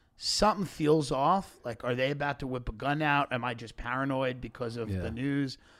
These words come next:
Speaker 1: Nobody's out at night. New York City used to be, and I lived there for years.
Speaker 2: Bumping, dude.
Speaker 1: Bumping.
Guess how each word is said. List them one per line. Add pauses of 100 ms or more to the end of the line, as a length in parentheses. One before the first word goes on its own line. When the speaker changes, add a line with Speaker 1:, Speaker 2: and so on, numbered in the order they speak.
(640)
Speaker 1:
Nobody's
out
at
night. (480)
New
York
City
used
to
be,
and
I
lived
there
for
years.
Speaker 2:
Bumping,
dude.
Speaker 1:
Bumping.